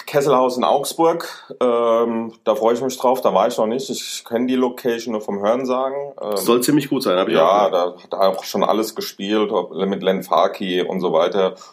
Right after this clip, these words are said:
Speaker 1: Und da freue ich mich riesig drauf, auf den, auf den Gig. Dann, äh, ist dann wieder Tanzhaus West angesagt. Dann spiele ich in Fulda. In Kassel bin ich jetzt im, äh, äh, wieder, ähm, Palazzo.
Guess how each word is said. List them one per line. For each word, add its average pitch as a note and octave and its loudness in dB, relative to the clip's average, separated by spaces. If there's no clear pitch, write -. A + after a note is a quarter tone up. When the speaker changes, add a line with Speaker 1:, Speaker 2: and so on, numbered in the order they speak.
Speaker 1:
Und - -10
da F2+ 6
freue D#2 2
ich - -8
mich E2 -10
riesig E2+ -4
drauf, - 0
auf - -8
den, E2 -4
auf - -6
den D#2+ -4
Gig. - -6
Dann, F2 0
äh, E2 2
ist - -8
dann F2 0
wieder E2+ 0
Tanzhaus G2+ -4
West - -2
angesagt. F#2+ 0
Dann E2+ -8
spiele F#2+ -10
ich F2+ -12
in F#2 -8
Fulda. F#2 2
In E2+ -12
Kassel A2+ 0
bin G2 -6
ich G2 -8
jetzt - -6
im, F2+ -8
äh, - -12
äh, F2 -4
wieder, F2+ -2
ähm, E2+ -6
Palazzo. B2 2